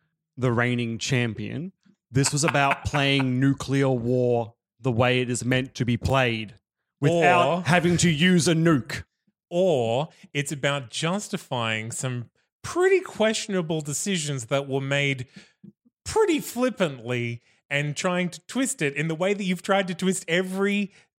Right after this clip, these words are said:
Speaker 2: every veto that you've placed on Zane Australia this whole, this particular five-episode arc.
Speaker 1: Or it's a long-played heel turn, much like the ones you'd see on W W E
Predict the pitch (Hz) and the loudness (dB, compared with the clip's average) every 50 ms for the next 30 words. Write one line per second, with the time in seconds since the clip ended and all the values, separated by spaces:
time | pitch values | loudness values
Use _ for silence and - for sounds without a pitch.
0 | _ _ _ _ - 170 175 175 185 180 156 175 202 214 214 - 185 160 139 131 | _ _ _ _ -2 0 2 2 2 0 0 0 -2 -2 -2 -2 -2 -2 -2 -4
1 | 135 139 139 135 135 - _ - - 160 156 160 - - - - - 147 151 147 | -6 -6 -6 -6 -6 -8 _ -6 -4 -4 -2 -2 -4 -6 -8 -8 -6 -4 -4 -4
2 | 147 143 - 147 143 147 143 - - 180 175 196 208 196 180 151 127 120 120 123 | -4 -4 -4 -2 -2 -2 -4 -2 0 2 2 4 2 2 0 -2 -4 -4 -4 -2
3 | 143 151 156 - - _ 196 160 160 175 139 175 170 165 - - - _ _ _ | -4 -4 -4 -6 -6 _ -6 -4 -4 -2 -2 -2 -2 -4 -6 -12 -16 _ _ _
4 | _ _ _ _ - 180 160 - 180 170 - 170 156 147 143 - 160 151 156 156 | _ _ _ _ -8 -6 -4 -4 -4 -4 -2 -2 -4 -4 -4 -2 -2 -2 0 0
5 | 156 160 160 165 156 - 165 147 151 147 156 156 165 - - 233 247 190 175 160 | -2 -4 -4 -6 -6 -6 -6 -6 -4 -4 -4 -4 -4 0 2 2 4 4 4 2
6 | - 156 143 139 147 147 147 143 139 135 147 143 139 123 - 131 151 156 151 143 | 2 0 0 2 2 2 2 2 2 2 2 4 2 2 2 2 4 4 4 2
7 | - 139 139 131 123 120 120 120 120 117 113 - _ _ _ _ _ _ _ _ | 2 2 2 2 2 2 2 0 -2 -4 -6 -10 _ _ _ _ _ _ _ _
8 | 156 143 147 160 156 151 - - 151 151 151 143 170 180 190 196 170 202 220 202 | -4 0 2 2 2 0 0 0 0 0 0 0 2 2 2 2 2 2 2 2
9 | - 285 277 247 185 160 143 139 127 117 - - 175 180 208 220 214 208 208 190 | 2 2 2 4 4 4 4 2 0 -4 -2 2 2 4 4 4 2 2 2 2
10 | 170 196 196 180 196 202 226 214 175 151 135 | 4 4 4 4 4 2 4 4 4 4 4